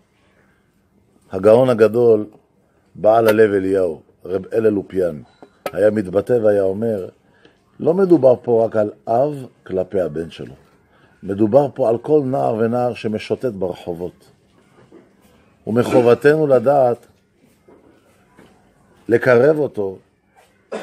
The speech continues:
ולחזק אותו כאילו זה הבן שלנו. אם בורא עולם זימן לך אותו, קח אותו בתור הבן שלך. אם בורא עולם קירב לך אותו,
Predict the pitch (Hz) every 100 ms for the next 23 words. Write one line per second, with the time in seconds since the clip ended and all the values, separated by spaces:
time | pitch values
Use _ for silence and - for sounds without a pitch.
0 | - - - - 101 117 117 120 110 147
1 | 143 - 120 120 _ - 165 185 143 147
2 | 127 139 120 113 95 87 82 - 160 165
3 | 156 147 120 135 139 127 104 120 120 151
4 | 165 143 104 104 101 107 117 214 - _
5 | _ _ _ _ 160 156 156 160 151 131
6 | 139 123 98 110 107 85 71 67 _ _
7 | _ _ _ _ _ _ _ _ - 131
8 | 135 151 156 147 151 147 120 - _ _
9 | - 208 _ _ _ _ - 127 156 165
10 | 160 147 147 - 147 160 175